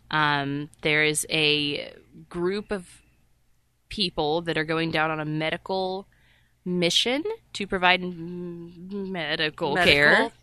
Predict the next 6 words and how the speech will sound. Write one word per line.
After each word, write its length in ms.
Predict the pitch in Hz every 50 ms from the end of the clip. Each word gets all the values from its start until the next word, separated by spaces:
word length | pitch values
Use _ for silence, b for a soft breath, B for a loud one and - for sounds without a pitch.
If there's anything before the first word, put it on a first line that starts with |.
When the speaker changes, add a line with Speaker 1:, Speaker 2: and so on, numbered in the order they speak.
| _ 202
Speaker 2:
mission 560 | 202 196 185 208 190 - - 190 180 185 180 -
things. 360 | 175 143 131 131 151 175 202
Speaker 1:
Mission 360 | 214 190 185 - 233 254 302
things 540 | - 214 170 147 151 175 220 233 233 - - -
to, 360 | - - 220 196 196 196 -
um, 380 | - 175 175 165 156 160 165